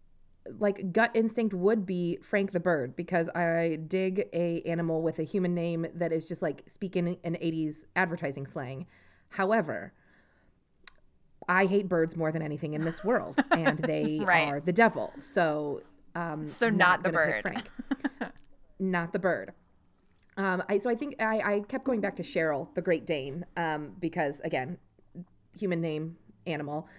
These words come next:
Speaker 1: especially a big floppy animal. I kinda dig that a lot. Um, but,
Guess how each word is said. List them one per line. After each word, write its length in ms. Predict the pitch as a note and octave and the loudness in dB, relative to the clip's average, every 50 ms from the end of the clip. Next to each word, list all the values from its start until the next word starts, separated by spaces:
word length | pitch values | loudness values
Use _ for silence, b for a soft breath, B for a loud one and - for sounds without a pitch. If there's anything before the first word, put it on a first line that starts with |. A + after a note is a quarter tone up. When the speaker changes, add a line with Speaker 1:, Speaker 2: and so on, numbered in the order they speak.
| B B | B B
Speaker 1:
especially 320 | - E3 - G3 F3+ - E3+ | -14 -6 -6 -6 -2 0 -2
a 40 | D#3+ | 0
big 160 | D#3+ E3+ D#3 | 0 -2 -2
floppy 380 | - - D#3+ D3 C#3 D#3 C3 | 0 -2 -2 -2 0 -2 -4
animal. 320 | - D3 C#3+ D3 C#3+ C#3 - - | -4 -6 -6 -4 -6 -6 -6 -6
I 40 | D#3 | -8
kinda 240 | D#3 - E3 D#3+ D3+ | -6 -4 -4 -4 -4
dig 160 | C#3+ D3 C#3 D3 | -4 -6 -6 -4
that 200 | C#3+ C#3+ C#3 - | -6 -6 -6 -6
a 80 | - D3+ | -4 -4
lot. 460 | D3 D3 C#3+ D3+ D#3+ D#3 - - - b b b b b b b b b b b _ - | -2 -2 -4 -6 -8 -12 -14 -18 -20 b b b b b b b b b b b _ 2
Um, 360 | F#3 F#3 F3 E3 E3 D#3 D3 - - _ E3+ - _ - | 4 6 6 4 4 0 -4 -6 -10 _ -16 -16 _ 4
but, 460 | A#3+ A3 E3 - - - - - | 4 4 4 2 -2 -6 -14 -20